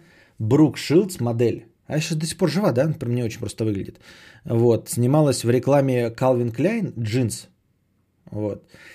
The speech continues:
И произносила такое, типа: «Знаете, что между мной и джинсами Calvin Klein?» Ничего, намекая на то, что джинсы,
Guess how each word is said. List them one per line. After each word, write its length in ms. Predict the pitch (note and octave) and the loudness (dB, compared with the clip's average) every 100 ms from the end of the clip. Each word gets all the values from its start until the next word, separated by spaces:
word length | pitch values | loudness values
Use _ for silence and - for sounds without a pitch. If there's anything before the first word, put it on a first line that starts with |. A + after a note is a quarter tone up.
| - - | -20 -2
И 140 | D3+ | 0
произносила 680 | D#3+ D#3 A#2+ C#3 C3 F3 C#3 | 4 4 4 0 4 4 4
такое, 420 | C3+ C3 D3+ G#2+ | 0 0 0 0
типа: 300 | G#2 G#2 G2+ | -2 -8 -6
«Знаете, 400 | G#2 E3+ G#3 D#3+ | -2 0 0 -2
что 220 | - D3+ | -2 -4
между 340 | B2+ C3+ A2+ A#2 | -2 -2 0 0
мной 300 | A#2+ C#3+ C#3 | 0 0 -2
и 560 | C3 A#2 A2+ A2+ A2 - | -4 0 2 4 2 -2
джинсами 400 | A2 A#2 A2+ G#2+ | -2 -2 -2 -6
Calvin 400 | - A2+ G#2 G#2 | -2 -2 0 -2
Klein?» 440 | G2+ G#2+ F#2 G2+ - _ - | -2 -2 -4 -10 -14 _ -4
Ничего, 800 | B2+ C3 B2+ A2+ C#3 B2+ A#2+ - - - | -2 0 -2 -2 -2 0 -2 -4 -16 -8
намекая 640 | A#2+ B2 A#2+ C3 A2+ G#2 - | -2 0 0 0 -2 -4 -8
на 180 | A2 G#2+ | -10 -6
то, 320 | - F#3 F#3 - _ | -2 -2 -4 -12 _
что 380 | - - A#2+ A2 | -18 -6 -4 -4
джинсы, 540 | A2+ A2 G#3+ - A2 | -6 -2 -2 -2 -8